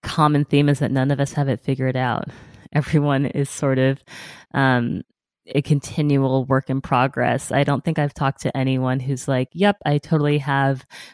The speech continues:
my self-care routine, my self-presentation, my approach to wellness all figured out and, like, wrapped up in a bow." It's like we have these shifting relationships with our hair, with our skin,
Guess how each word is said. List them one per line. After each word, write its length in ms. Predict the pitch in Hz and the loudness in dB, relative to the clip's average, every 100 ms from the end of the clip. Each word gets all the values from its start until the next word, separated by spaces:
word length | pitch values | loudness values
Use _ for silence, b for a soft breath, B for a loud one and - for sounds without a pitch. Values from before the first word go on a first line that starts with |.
| _ | _
my 520 | 135 127 123 123 123 | 0 2 0 -2 -6
self-care 500 | - 127 - - 208 | -2 -2 0 2 4
routine, 520 | 190 185 - 180 170 | 6 4 4 4 4
my 100 | 143 | 2
self-presentation, 1300 | 127 143 131 - 127 117 - 180 180 - 160 156 156 165 B B | 0 0 -2 -2 -2 -4 0 4 4 4 2 4 4 0 B B
my 80 | 131 | -4
approach 320 | 127 135 139 | -2 -2 -2
to 80 | - | 0
wellness 400 | 143 151 143 147 | 2 4 2 0
all 140 | 151 143 | 0 0
figured 340 | - 131 139 | 0 0 2
out 300 | 135 123 - - | 2 2 0 -4
and, 140 | 123 | -4
like, 160 | 120 131 | -2 -2
wrapped 260 | 135 131 - | -2 0 0
up 100 | 127 | -2
in 80 | 131 | -2
a 80 | 127 | -2
bow." 320 | 131 - - | 0 2 2
It's 180 | 135 - | 0 0
like 180 | 143 - B B B B - | 0 0 B B B B -2
we 80 | |
have 340 | 156 160 151 156 | 0 2 0 2
these 440 | 165 156 151 - | 2 2 0 -6
shifting 500 | - - 151 - 151 | -4 -2 -4 -2 -2
relationships 920 | 143 135 123 - 135 135 - 123 - - | 0 0 -2 -2 -6 -4 -4 -4 -6 -2
with 420 | 127 127 131 - _ | 0 0 -2 -10 _
our 140 | 127 | -4
hair, 720 | 131 - 160 139 135 131 131 - B B B | -4 0 0 2 2 0 -2 -6 B B B
with 120 | 143 - | -8 -4
our 120 | - | -4
skin, 760 | - - 143 135 135 127 139 | -6 -2 0 2 2 2 -2